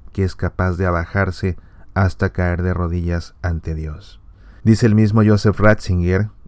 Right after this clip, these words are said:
igualmente en su obra El espíritu de la liturgia, que el hombre que aprende a creer, aprende a ponerse de rodillas.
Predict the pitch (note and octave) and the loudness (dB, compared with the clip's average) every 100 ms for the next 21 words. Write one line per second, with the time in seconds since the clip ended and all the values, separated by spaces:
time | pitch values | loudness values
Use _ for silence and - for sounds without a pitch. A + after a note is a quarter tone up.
0 | - - F2+ F2 F2+ F#2+ - F2+ F2 F#2+ | -8 -2 0 2 2 0 0 -2 0 0
1 | F2+ F#2+ E2+ - F#2+ F#2+ F#2 F2+ E2+ E2 | 0 0 -2 -4 -4 -2 -2 -2 -2 -6
2 | D#2+ F#2+ F2+ G2 F2+ - - _ - - | -4 -4 -2 -2 -2 -6 -20 _ -20 -2
3 | F#2+ F#2+ B2+ C3 C3+ - F#2+ - A2+ B2 | 0 4 2 2 -2 -2 -2 -2 -2 0
4 | A2 G#2 - F2+ F2 F2 D#2 - - - | -2 -2 -4 -4 -4 -4 -8 -14 -20 -20
5 | - - F2 - A#2 A2+ G2 D#2+ - - | -20 -8 -6 -2 -2 0 -2 -6 -12 -20
6 | - - F#2 - F2 F2+ E2+ E2+ - D#2+ | -20 -8 -6 -2 2 2 2 -4 -8 -10
7 | - - F2+ F2 D#2+ D#2+ F2 E2 E2 D#2+ | -12 -12 -8 -6 -6 -8 -8 -10 -12 -12
8 | - - | -16 -18